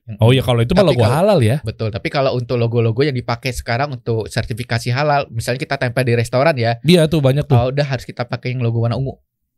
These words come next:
Speaker 2: Kalau nggak salah per Maret dua ribu dua dua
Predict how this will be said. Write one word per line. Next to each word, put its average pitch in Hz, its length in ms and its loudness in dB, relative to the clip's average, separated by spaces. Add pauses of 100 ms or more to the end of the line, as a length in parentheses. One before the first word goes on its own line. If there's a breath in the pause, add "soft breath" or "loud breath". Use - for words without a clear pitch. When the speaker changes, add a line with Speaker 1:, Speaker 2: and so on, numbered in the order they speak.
(120)
Speaker 2:
Kalau 120 160 -2
nggak 120 160 -2
salah 175 160 -6
per 147 80 -2
Maret 120 400 -4
dua 110 320 -2
ribu 101 640 -6 (260)
dua 117 220 2
dua 113 400 0